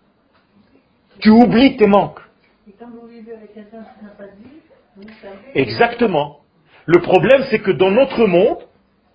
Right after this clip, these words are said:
Speaker 1: étant donné que le manque est plus fort que ce qu'on voit de la vie, je vais le dire avec des mots que vous comprenez, enfin, vous croyez que vous les comprenez.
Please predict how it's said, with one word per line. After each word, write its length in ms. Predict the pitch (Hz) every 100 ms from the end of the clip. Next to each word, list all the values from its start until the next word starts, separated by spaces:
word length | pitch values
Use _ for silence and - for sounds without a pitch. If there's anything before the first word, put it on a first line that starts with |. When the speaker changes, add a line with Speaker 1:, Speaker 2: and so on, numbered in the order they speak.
| _ _ _ _ _ -
Speaker 1:
étant 260 | 202 262
donné 340 | 247 262 247 240
que 100 | 208
le 160 | 190
manque 580 | 190 190 240 233 190 - _ -
est 180 | 180
plus 220 | - 302 285 -
fort 340 | 277 233 - -
que 440 | 202 185 131 - _
ce 160 | -
qu'on 200 | 170 170
voit 400 | 135 220 233 143
de 140 | 104 120
la 160 | 113
vie, 260 | 117 269 294 _ _ _ _ _ _ _ _ _ _ _ _
je 120 | 117 151
vais 140 | 156
le 120 | 170
dire 180 | 147 190
avec 180 | 175 170
des 80 | 147
mots 160 | 175 190
que 80 | 131
vous 100 | 156
comprenez, 680 | 170 160 170 165 151 - _ _
enfin, 380 | - 143 - 127
vous 100 | 135
croyez 480 | 139 - 175 175 123
que 140 | - 123
vous 60 |
les 80 | 139
comprenez. 520 | 131 139 147 117 -